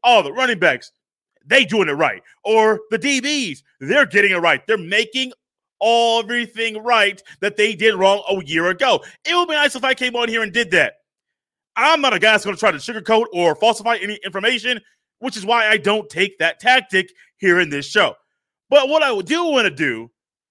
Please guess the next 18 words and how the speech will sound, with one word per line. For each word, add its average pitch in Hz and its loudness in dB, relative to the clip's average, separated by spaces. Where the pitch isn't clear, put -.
is 254 0
kinda 330 0
inform 254 -2
everybody 214 -2
about 247 0
a - 2
position 233 -6
group 220 -6
that 220 -4
did 349 -4
not 302 2
play 254 4
up 247 4
to 226 -4
standard 220 -4
a 175 0
year 156 -2
ago 135 -4